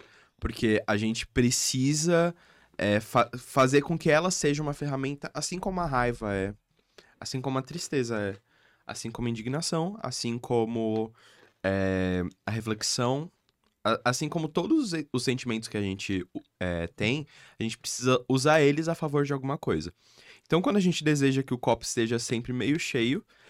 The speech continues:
a gente quer que, sim, as pessoas olhem pra vida delas com otimismo, mas s-, não s-, ignorando <laughs>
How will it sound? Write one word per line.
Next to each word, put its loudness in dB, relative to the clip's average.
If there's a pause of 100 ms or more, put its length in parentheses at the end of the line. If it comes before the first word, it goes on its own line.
(160)
a 4
gente 0
quer 0
que, -8 (340)
sim, 0
as -2
pessoas 0
olhem 4
pra -2
vida 0
delas 0
com -6
otimismo, -4 (760)
mas 2 (340)
s-, -6
não 2
s-, -4
ignorando 6
<laughs> -20